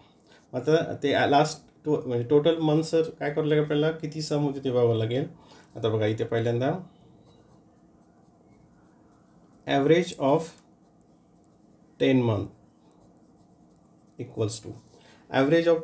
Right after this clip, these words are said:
ten months. हे वर टोटल किती आहेत? वन हंड्रेड एटी फाईव्ह डिवायडेड बाय टेन equals to एटीन पॉइंट फाईव्ह. हे पहिल्या टेन मंथचं ॲव्हरेज आलं. मग आता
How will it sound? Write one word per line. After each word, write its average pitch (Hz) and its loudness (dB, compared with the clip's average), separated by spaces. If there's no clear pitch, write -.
ten 147 4
months. 120 2
हे 139 0
वर 147 2
टोटल 151 0
किती 156 -2
आहेत? 151 2
वन 127 0
हंड्रेड 123 0
एटी - -10
फाईव्ह 120 0
डिवायडेड 120 2
बाय 131 -4
टेन 123 0
equals 123 -2
to 156 -2
एटीन 147 -4
पॉइंट 120 -6
फाईव्ह. 101 -4
हे 143 -6
पहिल्या 135 2
टेन 147 4
मंथचं 139 0
ॲव्हरेज 110 4
आलं. 95 -4
मग 127 2
आता 160 2